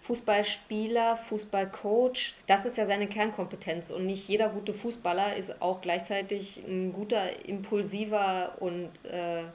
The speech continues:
ja, so ein Redner, dem man gerne folgt und dessen Emotionen man im Grunde genommen schon an den Augen ablesen kann. Obwohl, an seinen Augen kann man's ablesen. Aber an, am ganzen Gesicht oder an der Körpersprache kann man es nicht gleich so ablesen, ne?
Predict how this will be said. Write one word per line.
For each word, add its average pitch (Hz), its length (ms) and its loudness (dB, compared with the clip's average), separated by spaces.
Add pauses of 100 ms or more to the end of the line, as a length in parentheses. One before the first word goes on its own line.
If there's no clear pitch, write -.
ja, 175 380 0
so 175 80 -4
ein 170 80 -4
Redner, 202 520 6
dem 190 200 0
man 185 160 0
gerne 190 260 4
folgt 220 460 4
und 170 300 -6
dessen 180 240 -4
Emotionen 208 800 0
man 180 300 -4
im 180 140 -6
Grunde 185 220 -6
genommen 180 260 -4
schon 180 320 -2
an 175 120 -6
den 175 140 -4
Augen 190 300 -2
ablesen 156 440 -4
kann. 170 180 -8
Obwohl, 247 280 4 (320)
an 180 120 -6
seinen 180 200 0
Augen 220 260 0
kann 226 180 -8
man's 208 200 -6
ablesen. 160 460 -8 (340)
Aber 196 160 6 (340)
an, 190 180 0
am 208 140 -2
ganzen 214 280 2
Gesicht 220 500 0
oder 170 200 0
an 156 80 0
der 175 80 0
Körpersprache 175 800 -2
kann 160 160 -12
man 160 100 -6
es 165 140 -10
nicht 170 140 -8
gleich 151 220 -4
so - 80 -4
ablesen, 160 520 -6
ne? 185 160 -6